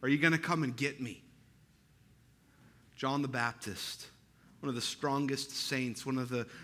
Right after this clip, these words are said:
the final Old Testament prophets, as many have referred to him, to pave the way for Jesus, was losing heart in the face of suffering. He was losing heart in the face of suffering. So all of us,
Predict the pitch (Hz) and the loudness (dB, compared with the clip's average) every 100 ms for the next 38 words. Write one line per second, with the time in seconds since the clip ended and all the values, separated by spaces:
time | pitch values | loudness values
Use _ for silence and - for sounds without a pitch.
0 | - 123 - 143 139 143 143 143 147 - | -4 -4 -2 2 4 4 2 0 -2 -2
1 | 135 143 139 - 143 - 143 139 - 139 | 2 2 0 -4 -2 -2 -2 -2 0 0
2 | 127 127 117 104 120 120 120 120 117 113 | 0 0 -4 -4 -4 -2 -2 -2 -2 -4
3 | - 120 117 110 117 104 104 - - - | -2 -4 -4 -8 -8 -8 -10 -20 -20 -20
4 | - - 127 - 156 160 151 135 135 131 | -20 -12 -10 0 4 4 4 2 2 2
5 | 135 120 120 127 117 107 - - - - | -2 -2 0 0 -2 -6 -6 -10 -14 -20
6 | - - - - - - - - - - | -20 -20 -20 -20 -20 -20 -20 -20 -20 -8
7 | 113 127 160 160 139 - 135 127 - 113 | -4 6 8 8 2 0 2 2 0 -4
8 | 101 127 110 104 90 - 95 - 82 - | -2 0 0 -2 -6 -6 -6 -10 -16 -18
9 | - - - - - - - - - - | -20 -20 -20 -20 -20 -20 -20 -20 -20 -20
10 | - - - - - - - - 113 120 | -20 -20 -20 -20 -20 -20 -20 -14 -6 -4
11 | 117 131 131 123 110 90 104 98 113 107 | 0 2 2 0 -4 -6 -8 -6 -8 -8
12 | - 104 104 107 - 110 - 101 - 165 | -6 -8 -8 -10 -10 -10 -10 -10 -6 -2
13 | 170 185 196 165 170 - | 8 10 10 8 2 0